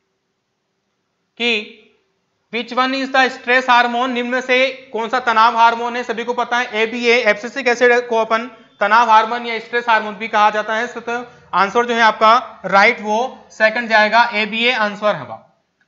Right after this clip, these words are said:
Eighth question is which one of the following is a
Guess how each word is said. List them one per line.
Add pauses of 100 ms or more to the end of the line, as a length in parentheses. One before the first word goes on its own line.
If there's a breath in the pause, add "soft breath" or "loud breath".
(160)
Eighth
question
is
which
one
of
the
following
is
a